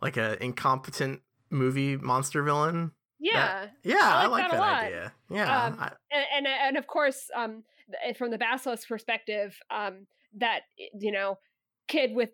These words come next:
Speaker 2: cam-, like, that's how he thinks of them. He's like, "I couldn't kill kid with camera. I couldn't kill
Speaker 1: <laughs>
Speaker 2: kid, kid looking through ghost.
Speaker 1: <laughs>
Speaker 2: C-, couldn't kill cat, uh,
Speaker 1: <laughs>
Speaker 2: looking at the ground."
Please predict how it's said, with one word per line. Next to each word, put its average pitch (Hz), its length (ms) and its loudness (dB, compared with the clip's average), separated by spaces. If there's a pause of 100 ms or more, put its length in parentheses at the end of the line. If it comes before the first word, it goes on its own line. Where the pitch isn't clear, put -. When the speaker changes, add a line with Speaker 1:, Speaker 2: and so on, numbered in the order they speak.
(240)
Speaker 2:
cam-, 233 340 -2
like, 233 160 0
that's 262 200 -2
how 254 140 0
he 214 60 2
thinks 220 300 -4
of 202 80 -4
them. 190 180 -4
He's 196 140 -6
like, 208 160 -2
"I 226 80 -2
couldn't 233 360 -2
kill 226 200 0
kid 247 260 -4
with - 160 -10
camera. 240 500 0
I 208 60 -2
couldn't 214 420 -2
kill 214 180 2
Speaker 1:
<laughs> - 40 -14
Speaker 2:
kid, 226 360 -2 (460)
kid 226 200 2
looking 214 340 -2
through 202 220 -2
ghost. 226 580 0
Speaker 1:
<laughs> - 60 -14 (440)
Speaker 2:
C-, 269 60 0 (180)
couldn't 311 340 0
kill 262 200 2
cat, 254 380 -2 (440)
uh, 226 360 0 (100)
Speaker 1:
<laughs> - 80 -20
Speaker 2:
looking 247 420 0
at 233 120 -4
the 202 60 -4
ground." 247 580 0